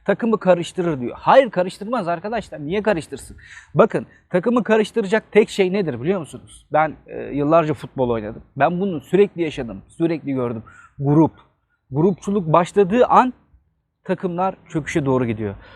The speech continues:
O sebepten dolayı şunu söylemeliyim. Arda Turan bu tak-, bu takıma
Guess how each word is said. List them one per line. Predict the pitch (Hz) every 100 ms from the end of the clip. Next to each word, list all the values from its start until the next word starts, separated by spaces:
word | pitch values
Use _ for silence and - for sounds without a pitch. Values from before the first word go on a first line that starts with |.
| -
O | 196
sebepten | - 233 220 - 226 220
dolayı | 196 143
şunu | - 175
söylemeliyim. | 175 156 143 147 151 123 95 - - - -
Arda | 190 208
Turan | 208 220 196 120 120
bu | 170
tak-, | 214 190 -
bu | 139 156
takıma | 220 - 139 127